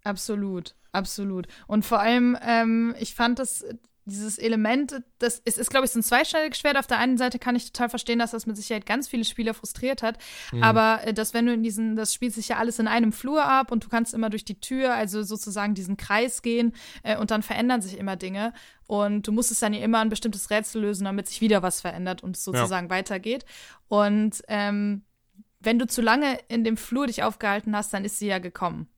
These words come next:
Speaker 1: Und dann fing's ja erstmal an mit, mit ihrem Weinen, das du gehört hast. Dann hast du gemerkt, okay, gleich kommt sie.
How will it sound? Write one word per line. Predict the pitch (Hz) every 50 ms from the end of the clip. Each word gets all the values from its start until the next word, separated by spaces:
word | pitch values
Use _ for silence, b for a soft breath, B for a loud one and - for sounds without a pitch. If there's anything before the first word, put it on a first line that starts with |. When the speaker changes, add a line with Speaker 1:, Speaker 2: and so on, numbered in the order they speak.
| _ b b b b b b b b b b
Speaker 1:
Und | b - 208 202
dann | 208 202 202
fing's | - - 240 233 220 -
ja | 226
erstmal | 185 208 - - 202 -
an | 185 196 214 214
mit, | 208 185 - -
mit | 190 190 180 - -
ihrem | - 185 175 170 165 165
Weinen, | 190 196 214 233 240 226 226 220 208
das | 208 - - -
du | 208
gehört | 190 196 190 202 185 185 185 185 -
hast. | 202 175 175 175 175 170 170 - - - - 180
Dann | 175 170 170 170 175 - - - - - - - - - - - - - -
hast | 196 208 208 - -
du | 214 202
gemerkt, | 202 196 202 196 190 202 - _ -
okay, | 185 - - 220 202
gleich | 180 190 185 185 -
kommt | - 220 208 214 233 226
sie. | - 233 240 233 226